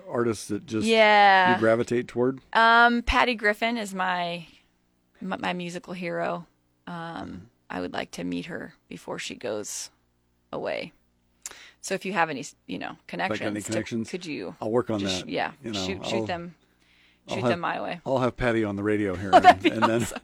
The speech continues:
Speaker 1: <laughs> we can, we can work that out. <laughs> That's, well, m-, maybe that won't work.
Speaker 2: Okay.
Speaker 1: I don't know. I can't, I can't promise that.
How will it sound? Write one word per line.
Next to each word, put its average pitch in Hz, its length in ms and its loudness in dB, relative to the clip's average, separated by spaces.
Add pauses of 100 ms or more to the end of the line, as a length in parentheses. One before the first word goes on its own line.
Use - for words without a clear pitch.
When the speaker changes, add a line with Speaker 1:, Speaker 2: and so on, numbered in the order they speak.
(100)
Speaker 1:
<laughs> - 160 -16
we 147 60 -4
can, - 160 -10 (360)
we 131 100 -2
can 123 100 0
work 143 220 2
that 127 140 6
out. 127 400 6
<laughs> 135 40 -4 (880)
That's, - 320 -2 (360)
well, 110 440 0 (240)
m-, 98 140 -10 (140)
maybe 87 240 -10
that 80 140 -8
won't 76 200 -12
work. 73 240 -10
Speaker 2:
Okay. 160 220 -4
Speaker 1:
I - 20 -8
don't 76 180 -14
know. 71 160 -16 (540)
I - 280 -4
can't, 110 140 -4
I 113 100 -4
can't - 220 -8
promise 92 380 -8
that. 92 300 -4